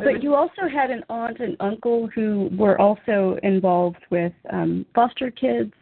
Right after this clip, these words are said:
Speaker 1: and so that, did that diversify your family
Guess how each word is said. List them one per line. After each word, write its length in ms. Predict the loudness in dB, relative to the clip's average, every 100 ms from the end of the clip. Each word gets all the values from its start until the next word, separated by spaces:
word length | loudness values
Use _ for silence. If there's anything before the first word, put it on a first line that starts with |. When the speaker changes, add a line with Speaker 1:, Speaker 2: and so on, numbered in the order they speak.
| -4
Speaker 1:
and 420 | 0 2 2 0 -2 _ -20 -20 _
so 120 | 2 4
that, 240 | 2 0 _ -16 -16 _ -12 -10 -2
did 120 | 0
that 240 | 2 0 -2
diversify 800 | -2 0 -2 -2 -2 2 2 2
your 340 | 0 -2 -4 -2
family 420 | 0 2 -2